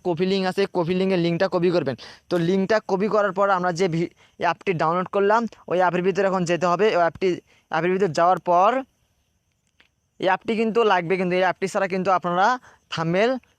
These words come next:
ডাউনলোড করতে পারবেন না। So এই অ্যাপটির ভিতর প্রবেশ করার পর এখানে দেখেন থ্রি ডট নামে একটি অপশন রয়েছে, এখানে ক্লিক করবেন। এখানে ক্লিক করার পর এখানে দেখবেন ইউ-, YouTube টুলস, এখানে ক্লিক করবেন। এখানে ক্লিক করার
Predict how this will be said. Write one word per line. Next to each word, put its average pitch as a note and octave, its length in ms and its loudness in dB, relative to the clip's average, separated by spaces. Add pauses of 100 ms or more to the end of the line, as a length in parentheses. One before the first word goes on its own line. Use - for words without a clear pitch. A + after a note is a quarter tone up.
(200)
ডাউনলোড F3 300 0
করতে F#3+ 240 0
পারবেন D#3+ 320 0
না। A#2 60 -2 (420)
So - 140 -6
এই G#3+ 80 6
অ্যাপটির G3+ 320 0
ভিতর G#3+ 180 2 (140)
প্রবেশ G3 320 0
করার G3 260 2
পর F#3+ 180 4 (140)
এখানে F3+ 280 -2
দেখেন F#3+ 280 0
থ্রি F3+ 200 -2
ডট F#3 180 0
নামে F3+ 160 -2
একটি E3+ 160 -4
অপশন E3+ 220 -4
রয়েছে, F3 200 -2
এখানে E3+ 140 -4 (100)
ক্লিক F3 240 -4
করবেন। F#3 260 2 (480)
এখানে G3+ 220 -2 (480)
ক্লিক G3+ 260 -2
করার G3+ 200 2
পর G3+ 80 4 (100)
এখানে F#3 180 0
দেখবেন G3 180 0 (120)
ইউ-, F#3 220 0 (380)
YouTube F#3 380 -2
টুলস, G3 280 2 (580)
এখানে F#3 200 -2 (100)
ক্লিক G#3 260 -2
করবেন। F#3 260 2 (840)
এখানে G#3 200 0 (140)
ক্লিক G#3 240 -2 (100)
করার G3+ 200 2